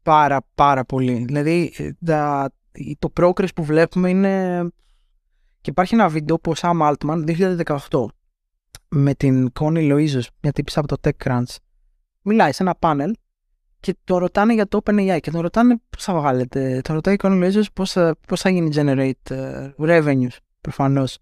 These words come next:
Και απαντάει ο Altman ότι, λέει, «Δεν έχουμε ιδέα πώς θα βγάλουμε λεφτά, δεν έχουμε καν πλάνο για το πώς θα βγάλουμε λεφτά, έχουμε ένα soft promise στους επενδυτές ότι θα βγάλουμε λεφτά.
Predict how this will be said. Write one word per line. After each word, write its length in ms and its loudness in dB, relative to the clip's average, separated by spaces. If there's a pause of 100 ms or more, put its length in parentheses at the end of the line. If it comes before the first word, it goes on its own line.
(520)
Και 140 -2
απαντάει 540 2
ο 100 2
Altman 460 -2 (320)
ότι, 680 -4 (680)
λέει, 540 2
«Δεν 280 -2
έχουμε 400 0
ιδέα 420 2
πώς 120 -14
θα 100 -8
βγάλουμε 320 -2
λεφτά, 600 -8
δεν 220 0
έχουμε 280 0
καν 280 0
πλάνο 380 4
για 100 -2
το 100 -8
πώς 120 -12
θα 100 -8
βγάλουμε 300 -4
λεφτά, 460 -6
έχουμε 400 -2
ένα 220 2
soft 300 -4 (140)
promise 280 2
στους 200 -6
επενδυτές 520 -2
ότι 180 -8
θα 320 2
βγάλουμε 360 -2
λεφτά. 420 -6